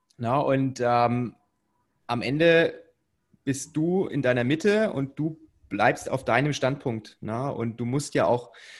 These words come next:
du musst das große Ganze im Auge behalten. Und die Leute, die wollen halt immer, dass sie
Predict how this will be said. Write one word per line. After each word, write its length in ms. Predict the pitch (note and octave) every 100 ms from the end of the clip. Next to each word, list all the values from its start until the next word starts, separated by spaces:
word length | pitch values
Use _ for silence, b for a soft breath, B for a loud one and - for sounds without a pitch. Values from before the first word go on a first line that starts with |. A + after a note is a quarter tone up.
| B
du 80 | -
musst 160 | E3+ G3
das 140 | F3
große 300 | C#3 E3 E3+
Ganze 320 | C3 B2+ D#3
im 80 | D3
Auge 260 | G2+ A#2+ B2
behalten. 480 | A2+ A2 G2 G2+ A2+
Und 100 | A2+
die 60 |
Leute, 280 | A2+ A#2 C3+
die 120 | C3
wollen 220 | B2 B2+
halt 120 | C3+ -
immer, 240 | C#3+ D#3
dass 300 | D3+ C3 -
sie 200 | C#3 C3+